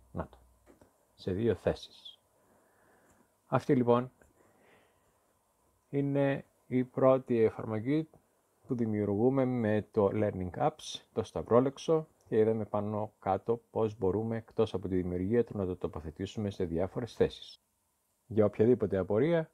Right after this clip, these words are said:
μπορείτε να τη γράψετε κάτω στα σχόλια. Ευχαριστώ πολύ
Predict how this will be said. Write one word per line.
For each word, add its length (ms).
μπορείτε 320
να 100
τη 80
γράψετε 340
κάτω 460
στα 200
σχόλια. 480
Ευχαριστώ 500
πολύ 420